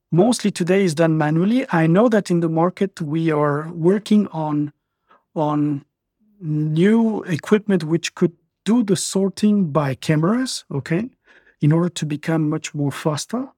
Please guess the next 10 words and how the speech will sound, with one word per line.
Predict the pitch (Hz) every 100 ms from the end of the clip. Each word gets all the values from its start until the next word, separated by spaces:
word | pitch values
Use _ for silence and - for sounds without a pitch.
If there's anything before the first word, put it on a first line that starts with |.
| _ _ _ _ - _ _ -
And, | 156 151 151 143 -
uh, | 147 147 143 131
there | 139 180
are |
players | 151 - 156 175 220 -
today | 165 156 165
in |
the | 156
market. | 147 147 160 247 254 - _ - - - - _ _
Um, | 170 160 160 160 175